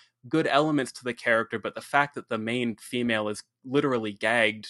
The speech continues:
has turned me off from that kind of, you know, perspective. But, you know, hearing that there's a possibility it's, it's a woman author at least has me steering back on the interest. And I, I do think I'll get around to the series.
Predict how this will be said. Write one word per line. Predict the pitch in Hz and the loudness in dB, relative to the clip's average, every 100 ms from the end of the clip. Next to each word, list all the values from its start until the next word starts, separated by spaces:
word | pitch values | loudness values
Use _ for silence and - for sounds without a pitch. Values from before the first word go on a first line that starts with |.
| - | -18
has | - 123 117 | -6 -4 -4
turned | - 135 120 | -4 -2 -2
me | 110 107 | -2 0
off | 110 113 104 | 2 2 -2
from | - - 107 113 | -8 0 0 2
that | 107 - | -2 -2
kind | - 107 107 | -6 -6 -4
of, | 101 - - _ | -6 -10 -20 _
you | 127 | -10
know, | 107 92 | -8 -8
perspective. | - 107 - - 143 - 107 92 _ _ _ _ _ - | -12 -14 -10 -4 -4 -4 -8 -8 _ _ _ _ _ 0
But, | 117 104 - - | 2 2 -2 -10
you | 131 | -6
know, | 110 98 98 _ _ | -4 -6 -8 _ _
hearing | - 151 143 131 | -2 2 2 2
that | 117 - - | 0 -2 -8
there's | 151 | -6
a | 139 | -8
possibility | - 165 - 123 135 151 139 117 | -10 -10 -8 -6 -4 -2 -2 -2
it's, | 110 - - | -4 -6 -14
it's | - - | -12 -6
a | |
woman | 117 120 113 | -4 -4 -2
author | 113 123 127 110 | -2 0 0 -2
at | - | -2
least | 123 117 | -8 -8
has | - 120 117 | -4 -4 -2
me | 123 113 - _ _ _ - | -4 -4 -8 _ _ _ -14
steering | - - 170 165 151 120 | -14 -10 -6 -2 -2 0
back | 110 113 120 | 0 0 0
on | 113 113 | -4 -4
the | 104 | -8
interest. | 123 120 110 101 - | -8 -10 -8 -8 -4
And | 135 | 0
I, | 131 131 | 2 2
I | |
do | 143 180 | 0 -4
think | 165 131 | -6 -4
I'll | 107 | -4
get | 110 110 | -2 -2
around | 98 107 131 | 0 -2 -4
to | - | -8
the | - 101 | -14 -14
series. | - 101 52 - | -10 -8 -8 -12